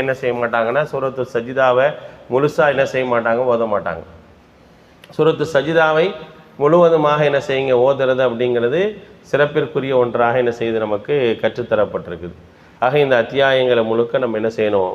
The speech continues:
மனப்பாடம் பண்ணணும். அதாவது அல்ஹம்து சூரா, சூரத்துல் நாஸ், சூரத்துல் ஃபலக், சூரத்துல் இக்லாஸ், அது இல்லாம சப்பி இஸ்ம ரப்பிக்கல் ஆலா, சூரத்துல் காஷியா, சூரத்துல் சஜிதா, சூரத்துல் தஹர்,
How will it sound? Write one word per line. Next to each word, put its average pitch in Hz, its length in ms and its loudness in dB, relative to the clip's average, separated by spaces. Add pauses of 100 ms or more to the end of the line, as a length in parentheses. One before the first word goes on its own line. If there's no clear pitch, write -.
மனப்பாடம் 110 460 0
பண்ணணும். 104 360 0 (520)
அதாவது 120 320 2
அல்ஹம்து 113 420 -2
சூரா, 113 240 0 (160)
சூரத்துல் 117 440 -2
நாஸ், 117 260 0
சூரத்துல் 110 380 -4
ஃபலக், 110 300 -2
சூரத்துல் 104 440 -6
இக்லாஸ், 117 480 -2
அது 110 180 -4
இல்லாம 113 320 0
சப்பி 110 300 -4
இஸ்ம 113 220 -4
ரப்பிக்கல் 107 500 -6
ஆலா, 110 220 0 (480)
சூரத்துல் 117 400 0 (100)
காஷியா, 120 500 0 (180)
சூரத்துல் 113 440 -2
சஜிதா, 117 380 -2 (200)
சூரத்துல் 117 480 -2
தஹர், 135 280 -2